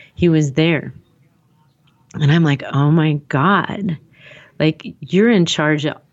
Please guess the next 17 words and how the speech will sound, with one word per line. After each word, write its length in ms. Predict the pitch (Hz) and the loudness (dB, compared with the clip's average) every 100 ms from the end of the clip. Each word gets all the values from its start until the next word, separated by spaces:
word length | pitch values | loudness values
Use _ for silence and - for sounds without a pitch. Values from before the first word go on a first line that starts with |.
| _ | _
all 300 | 156 170 165 | -2 0 0
this." 280 | 143 131 - | -2 -6 -8
Then 260 | - 175 190 | -2 0 2
that's 320 | 190 208 214 | 0 -2 -6
when 120 | 196 | -6
I 80 | 151 | -4
really, 560 | 131 143 170 190 185 170 | -6 -4 0 2 2 2
really 300 | 160 156 151 | 2 0 -2
knew 440 | 151 139 135 - - _ - - - _ _ _ _ - - _ _ - | -2 -2 -4 -6 -10 _ -20 -20 -20 _ _ _ _ -18 -18 _ _ -2
Doug 220 | 170 160 | 0 2
was 160 | 156 151 | 0 0
in 100 | 143 | -2
charge 300 | 151 143 135 | -2 -2 -4
of 100 | 135 | -4
the 60 | |
whole 160 | 139 147 | -4 -4
thing. 360 | - - 160 | -6 -8 -8